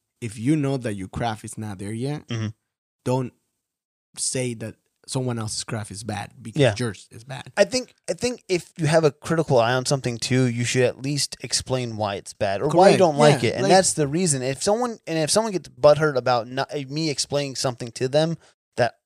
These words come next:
Speaker 2: I, I'm like, "Well, this is the reason why I think you didn't do it correctly," it's just an opinion.
Speaker 1: True.
Speaker 2: Like,
Speaker 1: At
Speaker 2: guess
Speaker 1: the end
Speaker 2: what
Speaker 1: of the
Speaker 2: you
Speaker 1: day,
Speaker 2: did
Speaker 1: that's
Speaker 2: is,
Speaker 1: what it is.
Speaker 2: yeah,
Speaker 1: Yeah.
Speaker 2: it's still your film. I'm just that guy who's like,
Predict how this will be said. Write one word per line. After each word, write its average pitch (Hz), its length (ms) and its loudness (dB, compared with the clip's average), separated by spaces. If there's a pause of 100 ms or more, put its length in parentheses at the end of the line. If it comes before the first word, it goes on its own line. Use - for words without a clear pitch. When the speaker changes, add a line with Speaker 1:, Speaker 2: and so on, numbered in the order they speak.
(140)
Speaker 2:
I, - 140 -8
I'm 120 80 -10
like, 117 200 -4
"Well, 131 120 0
this 156 180 0
is 151 100 -6
the 139 100 -4
reason 120 340 -4
why 117 300 2
I 113 120 -2 (120)
think 117 240 -10
you - 60 -20 (200)
didn't 135 240 2
do 156 160 8
it 127 80 2
correctly," 127 600 0 (560)
it's 180 160 0
just 196 240 2
an 156 80 2
opinion. 117 500 0 (280)
Speaker 1:
True. - 120 0
Speaker 2:
Like, 135 140 4 (180)
Speaker 1:
At 143 60 2
Speaker 2:
guess 180 100 10
Speaker 1:
the 180 60 6
end 190 80 4
Speaker 2:
what 170 80 2
Speaker 1:
of 165 80 2
the 180 60 4
Speaker 2:
you - 60 -
Speaker 1:
day, 175 60 4
Speaker 2:
did - 80 0
Speaker 1:
that's 123 120 0
Speaker 2:
is, 127 40 -2
Speaker 1:
what 135 100 2
it 135 120 2
is. - 60 4
Speaker 2:
yeah, 156 200 6
Speaker 1:
Yeah. 120 160 -4 (180)
Speaker 2:
it's 147 160 0
still 175 180 4
your 143 180 4
film. 147 360 4 (100)
I'm 156 200 0
just 139 120 -2
that 135 160 4
guy 135 180 8
who's 117 100 2
like, 123 140 4